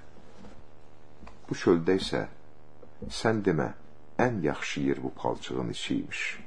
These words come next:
Palçığın dibi lap sərin idi və mənə elə gəlirdi ki, atam, anam, Yunis, Oruc bu palçığın sərinliyinə görə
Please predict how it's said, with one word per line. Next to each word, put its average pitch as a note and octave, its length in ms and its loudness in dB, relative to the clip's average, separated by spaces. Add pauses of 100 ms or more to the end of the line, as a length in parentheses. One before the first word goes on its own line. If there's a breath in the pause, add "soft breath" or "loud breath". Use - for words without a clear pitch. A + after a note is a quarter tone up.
(380)
Palçığın B2 640 6
dibi F#2 300 6
lap C#3 240 6
sərin C2 520 2
idi A1 240 0
və B1+ 160 6
mənə F#2+ 260 6 (100)
elə D#2 120 4 (100)
gəlirdi F#2+ 380 2
ki, - 180 -4
atam, G2 500 0
anam, E2+ 440 4
Yunis, E2+ 540 4
Oruc C#3+ 420 8 (320 loud breath)
bu - 40 -4
palçığın G2 480 4
sərinliyinə D2+ 760 4
görə C2 140 4